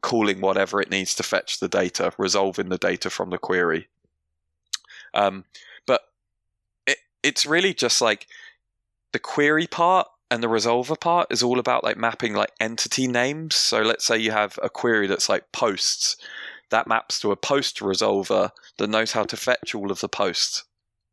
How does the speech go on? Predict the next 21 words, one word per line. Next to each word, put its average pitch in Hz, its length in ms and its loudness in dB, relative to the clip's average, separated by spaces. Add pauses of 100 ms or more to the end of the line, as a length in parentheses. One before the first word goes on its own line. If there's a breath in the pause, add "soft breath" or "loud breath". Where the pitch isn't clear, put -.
(260)
Um, 95 420 0 (420)
and 98 80 -4
hopefully 98 320 0
this - 160 2
is 95 140 -2
making 92 300 -2
sense. - 460 0 (320 loud breath)
And 104 80 0
you 104 80 2
might 104 160 2
have 107 160 -2
pagination 98 680 0
in 92 120 -2
there, 95 220 4
or 92 80 0
you 92 100 -2
might 95 180 2
have, 98 200 -2
like, 95 160 -4
a 92 60 0
limit 95 500 2